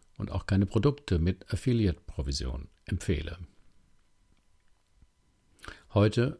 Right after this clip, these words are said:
mache ich eine Ausnahme. Denn Mario Schneider kenne ich schon seit vielen Jahren aus dem Netz. Auf einem Foto sieht er ja aus wie ein B W L-Student im zweiten Semester, aber da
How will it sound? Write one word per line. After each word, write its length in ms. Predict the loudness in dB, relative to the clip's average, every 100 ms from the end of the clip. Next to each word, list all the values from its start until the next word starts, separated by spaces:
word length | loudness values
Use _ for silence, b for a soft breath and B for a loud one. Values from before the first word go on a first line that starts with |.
| _ -2
mache 220 | 2 4
ich 80 | 4
eine 180 | 2
Ausnahme. 540 | -2 -4 -4 -4 -6 -10 -14 b b -20 _ _ B B B B B 6
Denn 400 | 8 10 8 4 -6
Mario 380 | 2 6 8 8
Schneider 380 | 8 6 6 4
kenne 220 | 6 6
ich 80 | 6
schon 160 | 4 4
seit 160 | 4
vielen 260 | 4 4 4
Jahren 240 | 4 4
aus 160 | 0 -4
dem 140 | -6
Netz. 540 | -6 -8 -10 -10 -10 -12 _ _ _ _ _ _ _ _ _ _ _ -6
Auf 140 | 0
einem 180 | 0 2
Foto 260 | 2 4
sieht 180 | 6 6
er 60 | 4
ja 140 | 4
aus 300 | 4 2 0
wie 80 | 0
ein 140 | 2 2
B 160 | 2
W 80 | 2
L-Student 840 | 2 2 0 -12 -2 2 4 4
im 80 | 2
zweiten 320 | 0 0 2
Semester, 540 | 2 2 2 0 -2 -2 B B -8
aber 440 | -2 2 2 2 B B B B _ _
da 220 | -4 -4